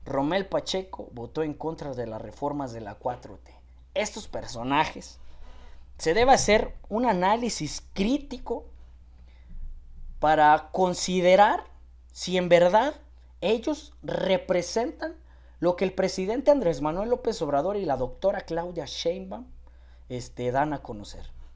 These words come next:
Es de pensar, amigas y amigos. ¿O usted qué opina? Déjenmelo en los comentarios, por favor,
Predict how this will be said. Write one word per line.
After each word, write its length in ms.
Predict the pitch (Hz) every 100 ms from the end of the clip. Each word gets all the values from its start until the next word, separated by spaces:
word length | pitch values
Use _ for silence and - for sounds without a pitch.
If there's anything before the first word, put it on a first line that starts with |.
| - - - - - -
Es 160 | 285
de 80 | 294
pensar, 560 | 294 208 - - 156 226
amigas 400 | 143 135 127 120
y 40 |
amigos. 440 | 110 120 107 - -
¿O 100 | 151
usted 320 | 165 - 226 220
qué 140 | 240
opina? 340 | - 113 101 - - -
Déjenmelo 540 | - 220 247 294 254 185
en 60 |
los 160 | 160 -
comentarios, 600 | 151 147 151 202 247 -
por 160 | 170 147
favor, 420 | 147 170 233